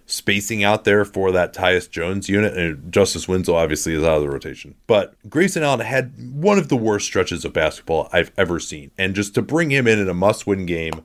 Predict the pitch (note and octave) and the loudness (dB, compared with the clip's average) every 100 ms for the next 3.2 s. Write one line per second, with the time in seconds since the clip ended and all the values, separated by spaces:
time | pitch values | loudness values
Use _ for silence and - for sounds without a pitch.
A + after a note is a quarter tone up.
0 | _ - F2+ G2+ G2+ F#2+ - G2+ G#2 F#2+ | _ -4 2 4 4 0 2 4 4 2
1 | F#2+ F2+ E2+ F2 G2+ G2 F2 - A#2+ B2 | -4 -4 -4 -4 -2 0 -2 2 0 2
2 | G#2 E2+ G2+ G2+ - F#2 - - F#2 E2 | -4 0 2 2 2 -2 -2 0 2 2
3 | D#2 D2 | 0 -2